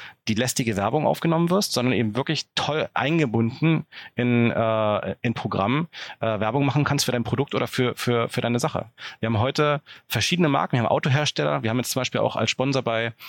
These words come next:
der League of Legends Prime League in Deutschland, das ist die League of Legends Liga in, im, in dem Raum, haben wir zum Beispiel auch den, äh, deutschen Zoll als Sponsor, weil die einfach sagen, sie versuchen, das als eine, als eine Maßnahme für sich zu sehen,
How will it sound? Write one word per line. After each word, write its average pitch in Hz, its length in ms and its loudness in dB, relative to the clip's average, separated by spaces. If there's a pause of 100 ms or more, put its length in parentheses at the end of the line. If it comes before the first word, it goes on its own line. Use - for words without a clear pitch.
(200)
der 110 80 -2
League 127 100 -2
of 120 80 -2
Legends 123 300 -2
Prime 127 240 -2
League 156 100 -2
in 117 80 0
Deutschland, 160 580 -2
das 110 120 0
ist 110 280 -2
die 135 120 -4
League 143 160 -2
of 139 100 -4
Legends 139 320 0
Liga 143 160 2
in, 120 180 2
im, 113 240 0
in 101 240 -2
dem 113 120 2
Raum, 127 320 0 (320)
haben 123 80 2
wir 123 80 0
zum 135 140 -2
Beispiel 127 200 0
auch 117 180 0
den, 117 360 2
äh, 110 160 0
deutschen 127 260 0
Zoll - 200 0
als - 160 0
Sponsor, 92 440 -2 (160)
weil 101 80 -2
die 107 100 0
einfach 113 200 0
sagen, 117 260 0
sie 120 80 0
versuchen, 139 480 0 (240)
das 120 160 -4
als 113 140 -2
eine, 120 260 2
als - 200 -2
eine 120 140 2
Maßnahme 131 380 0
für 135 140 -2
sich 139 160 0
zu 139 100 0
sehen, 143 320 2